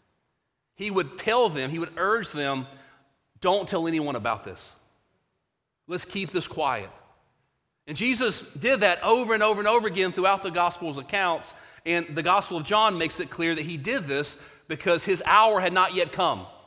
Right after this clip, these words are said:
His time had not yet come. But now, Jesus has performed some of his greatest miracles with a great crowd of people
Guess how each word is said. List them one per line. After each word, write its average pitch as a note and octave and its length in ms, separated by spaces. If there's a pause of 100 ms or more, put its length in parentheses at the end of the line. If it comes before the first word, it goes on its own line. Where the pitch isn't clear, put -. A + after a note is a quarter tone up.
(360)
His F#3+ 240
time G#3+ 380
had F3 120
not E3 220
yet C#3+ 200
come. B2 380 (840)
But F3 180
now, F#3+ 540 (220)
Jesus A3 460
has F#3 100
performed F#3 440
some B3 200
of A#3 100
his F3+ 160
greatest A#3 480
miracles E3+ 560 (200)
with F3+ 120
a F3+ 60
great G#3+ 440
crowd F#3+ 360
of F3+ 140
people E3 360